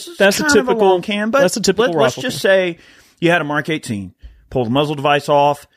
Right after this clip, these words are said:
Speaker 1: thread your can on there, pin and weld, uh, in accordance, uh, with the law or whatever.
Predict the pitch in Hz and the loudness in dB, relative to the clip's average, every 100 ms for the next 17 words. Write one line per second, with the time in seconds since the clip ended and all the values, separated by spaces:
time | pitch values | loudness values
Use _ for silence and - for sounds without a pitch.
0 | _ _ - 131 131 135 123 147 147 139 | _ _ -2 0 0 -4 -4 -2 0 2
1 | 135 135 135 131 _ _ - 135 127 127 | 2 2 0 -2 _ _ 0 2 2 2
2 | 143 151 143 131 123 120 127 123 - 147 | 2 2 0 -4 -4 -2 -2 -6 -2 -2
3 | 135 131 - - 117 101 131 127 131 143 | 0 -4 -12 -6 -4 -4 -6 -6 0 2
4 | 139 104 110 240 220 214 196 | 0 -2 0 0 2 2 0